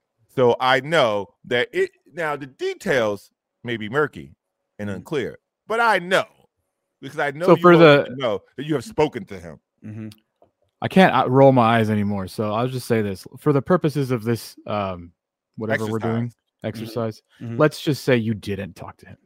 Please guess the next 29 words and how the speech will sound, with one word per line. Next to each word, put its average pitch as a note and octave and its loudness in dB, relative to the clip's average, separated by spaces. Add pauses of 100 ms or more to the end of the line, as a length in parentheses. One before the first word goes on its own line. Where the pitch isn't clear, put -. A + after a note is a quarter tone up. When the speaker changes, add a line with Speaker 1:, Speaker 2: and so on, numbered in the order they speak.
(160)
Speaker 3:
and G#2+ -8
you G#2+ -6
Speaker 2:
Okay. G#2 -10
Speaker 3:
talked - -4
to - -6
other G#2+ 0
people F#2+ -10
in F#2+ -12
the G2 -10
organization. F#2+ -12
Speaker 1:
Right. E2 -12
Speaker 2:
And D#3 2
yet D#3+ 0
you E3 -4
Speaker 3:
So A#2 0
Speaker 2:
just E3+ -2
rolled E3 0
your D#3+ 0
eyes D#3+ 0
again. D#3+ -4 (360)
Speaker 3:
I B2+ 6
tried E3 6
to C3 -2
not, G2+ -2
but A#2 0
it's G#2 -6
hard A#2 -2
not G2+ -6
to. G2 -16